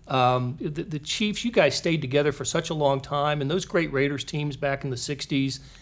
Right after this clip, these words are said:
it seems like those guys were together a long time. So it was a, it was a familiar game.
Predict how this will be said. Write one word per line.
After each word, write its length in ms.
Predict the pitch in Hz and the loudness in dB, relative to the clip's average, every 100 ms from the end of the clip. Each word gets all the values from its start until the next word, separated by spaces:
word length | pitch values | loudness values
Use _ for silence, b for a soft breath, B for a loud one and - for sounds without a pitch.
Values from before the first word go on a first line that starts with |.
| B | B
it 60 | - | -2
seems 200 | 180 175 | 0 4
like 180 | 147 - | 2 6
those 260 | 147 165 165 | 6 6 4
guys 360 | 147 151 147 | 4 4 4
were 100 | 135 | 0
together 360 | 120 127 135 139 | -2 0 2 2
a 60 | |
long 260 | 127 135 135 | 2 0 -2
time. 440 | - 135 135 135 | -4 -2 0 -2
So 340 | 131 147 131 120 B B B B - | -2 0 0 -2 B B B B 2
it 120 | 233 | 4
was 140 | 208 170 | 4 0
a, 140 | - | 0
it 100 | 202 | 0
was 180 | 170 131 | 2 2
a 160 | 120 | 0
familiar 640 | - 127 123 151 170 170 139 | -2 -4 0 4 4 4 0
game. 400 | 131 113 117 | -2 -2 -6